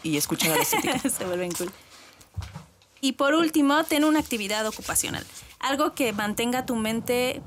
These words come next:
Speaker 2: pues, justamente ocupada, ¿no? Entonces, por ejemplo, ¿qué, qué me está causando ansiedad? Pues mi trabajo, lo puedo, no lo puedo dejar, pero puedo compensar haciendo ejercicio.
Speaker 1: Así es.
Speaker 2: O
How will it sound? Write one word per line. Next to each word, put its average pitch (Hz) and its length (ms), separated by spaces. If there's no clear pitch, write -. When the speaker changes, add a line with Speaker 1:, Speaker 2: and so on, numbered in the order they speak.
Speaker 2:
pues, - 320
justamente 233 580
ocupada, 165 480
¿no? 285 280
Entonces, 220 480
por 220 160
ejemplo, 190 440
¿qué, 269 340
qué 311 100
me 302 80
está 285 200
causando 254 480
ansiedad? 247 480
Pues - 160
mi 214 120
trabajo, 269 680
lo 226 180
puedo, 254 380
no 247 180
lo 233 120
puedo 240 160
dejar, 240 300
pero 320 240
puedo 233 300
compensar 208 560
haciendo 190 320
ejercicio. - 500
Speaker 1:
Así 160 340
es. 240 80
Speaker 2:
O 226 500